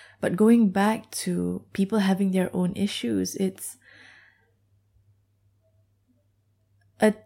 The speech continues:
tough thing to experience, to rely on the emotional cues of others to make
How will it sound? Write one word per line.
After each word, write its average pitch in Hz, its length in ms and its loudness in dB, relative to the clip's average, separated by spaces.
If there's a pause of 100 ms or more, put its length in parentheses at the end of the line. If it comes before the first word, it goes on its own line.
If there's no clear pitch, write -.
tough - 640 -2 (800)
thing 175 840 0 (200)
to 190 100 0
experience, - 1080 -4
to - 220 -4
rely 160 840 -2
on 165 160 -4
the 156 120 -4
emotional 160 500 -4
cues 170 340 -8
of - 120 -8
others - 640 -10 (460)
to - 240 -4
make 165 580 0